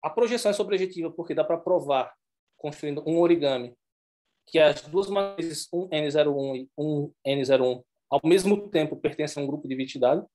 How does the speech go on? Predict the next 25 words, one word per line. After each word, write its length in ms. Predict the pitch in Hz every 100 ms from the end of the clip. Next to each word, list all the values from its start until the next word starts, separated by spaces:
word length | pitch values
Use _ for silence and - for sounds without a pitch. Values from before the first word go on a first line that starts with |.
| _ _ _ _ _ _ _ _ _ -
e 140 | 131
esses 280 | 147 160 151
caras 540 | - 147 147 - - _ _ _ -
bastam 480 | 131 151 156 - 135
pra 180 | 147
gerar 480 | 139 143 135 131 139 _ _
a 80 | -
redução 300 | 143 - 135
módulo 420 | 131 131 143 - _ _ -
M, 380 | 135 151 208 - _ _ _ _ _ _
se 200 | - -
M 180 | 151 151
é 80 | 139
coprimo 420 | - - 143 143
com 160 | - 131
N, 240 | 147 208 _ _ _ _ _ _ _ _ _ _ _ _ _ _ _ _ _ _ _ -
e 360 | 196 254 269
basta 300 | 151 170 190
verificar 320 | 202 208 190 185
que 60 |
esse 180 | 190 -
cara 180 | 185 196
não 140 | 202
divide 340 | 202 185 190 190
esse. 380 | 143 - -